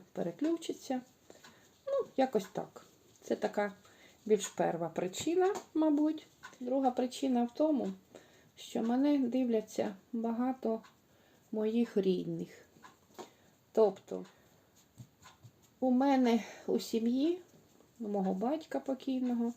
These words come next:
і в моєї мами було багато братів і сестер. Тобто у батька було четверо і у мами було четверо. У батька,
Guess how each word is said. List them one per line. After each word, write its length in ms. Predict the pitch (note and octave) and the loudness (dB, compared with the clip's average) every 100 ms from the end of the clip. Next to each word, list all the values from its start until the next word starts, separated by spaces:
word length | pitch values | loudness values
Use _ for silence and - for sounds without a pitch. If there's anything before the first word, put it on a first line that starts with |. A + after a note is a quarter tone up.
| - - - | -10 -20 -8
і 100 | F#3+ | -2
в 20 | |
моєї 380 | F#3+ F#3 F3 F3+ | 0 0 -2 -4
мами 460 | G3+ B3+ C#4+ C4+ C4+ - _ - - - - - | -2 0 2 2 0 -8 _ -20 -20 -20 -20 -12
було 500 | G3+ G#3 G#3+ C4+ C#4+ | -2 0 6 6 6
багато 680 | A#3 G#3+ G#3 A3+ A#3 A#3 A#3 - _ - - | 4 2 2 -2 0 0 -2 -6 _ -20 -10
братів 440 | G3+ F#3+ F#3+ A3 G#3 | -2 0 2 2 2
і 20 | |
сестер. 460 | - F#3+ - D#3+ - - - - | -4 -6 -6 -8 -10 -16 -20 -4
Тобто 440 | G#3+ - - F3+ - - | -2 -2 -4 -4 -4 -8
у 60 | |
батька 400 | G3+ C#4 E4 D4+ | -2 0 0 0
було 240 | C#4 C#4 C4+ | 2 2 0
четверо 560 | - C4 - A#3+ A#3+ - | -2 -4 -2 0 -2 0
і 140 | B3 | -2
у 40 | |
мами 320 | E3 D#3+ E3 D#3+ | -2 -4 -6 -6
було 240 | E3+ E3+ | -6 -6
четверо. 480 | - - D#3 - F#3 | -8 -10 -8 -10 -4
У 40 | |
батька, 460 | A3 A3 - F3+ | 0 0 0 -4